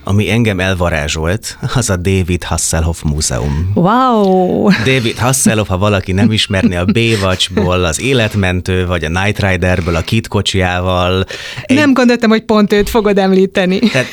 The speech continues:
Speaker 1: ez egy, eh, ifjúsági szállodának a pincéjében van, a mosdó mellett egy icipici múzeum, ahol David Hasselhoff mindenféle relikviája van kiállítva.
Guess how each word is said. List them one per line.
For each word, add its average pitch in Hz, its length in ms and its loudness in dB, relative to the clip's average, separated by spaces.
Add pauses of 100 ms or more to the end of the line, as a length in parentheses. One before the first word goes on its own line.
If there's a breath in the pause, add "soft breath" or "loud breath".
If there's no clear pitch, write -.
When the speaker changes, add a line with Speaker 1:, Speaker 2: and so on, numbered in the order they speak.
(140)
Speaker 1:
ez 135 160 0
egy, 117 240 0
eh, 104 300 2
ifjúsági 107 640 0
szállodának 98 800 0
a 85 60 -4
pincéjében 90 880 0
van, 127 280 0
a 98 140 -4
mosdó 98 500 0
mellett 101 420 0
egy 95 160 -4
icipici 107 580 -2
múzeum, 110 440 0
ahol 87 240 0
David 98 340 0
Hasselhoff 92 480 -2
mindenféle 92 500 0
relikviája 85 600 0
van 85 180 -2
kiállítva. 85 680 -2